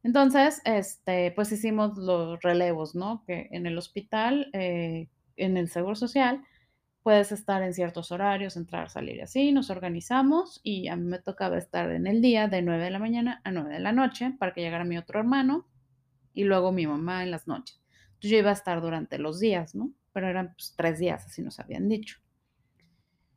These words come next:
Como yo he intentado dejar conductas compensatorias y, y, e-, y estoy muy consciente de cuando intento no comer o intento comer saludable o intento,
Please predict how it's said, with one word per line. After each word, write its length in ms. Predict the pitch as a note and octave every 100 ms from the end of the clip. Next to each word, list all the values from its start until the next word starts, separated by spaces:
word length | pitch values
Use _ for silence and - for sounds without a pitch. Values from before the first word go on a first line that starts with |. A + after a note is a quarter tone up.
| _ _ _ _ _ _
Como 180 | C4 B3+
yo 120 | C4+
he 60 | D#4
intentado 420 | E4 G4+ F#4+ F#4+
dejar 240 | D#4+ C#4
conductas 380 | C4 C4 B3+ A#3+
compensatorias 920 | - A3 G3 F3 F3 F#3 F3+ F3+ F3 -
y, 260 | F#3+ F3+ -
y, 160 | F#3+ F#3+
e-, 320 | F#3 - F#3+
y 220 | F#3+ E3+
estoy 240 | G3 - A3
muy 260 | B3 C#4
consciente 580 | C#4 C4 B3+ A3+ G#3 A3
de 140 | G#3
cuando 360 | G#3 G3 F3+ F3+
intento 560 | F3 F3+ F3 G#3+ G#3+ A3+
no 180 | G#3+
comer 480 | G#3+ G#3 G3 F#3+ F#3+
o 40 | F#3
intento 500 | F#3 F3+ F#3 G3 G3
comer 320 | F#3+ F3+ F3
saludable 720 | F3+ E3+ E3+ F3 F3+ F3+ F3
o 120 | F3
intento, 840 | E3+ E3+ F3 E3+ F#3+ F#3+ F3+ E3+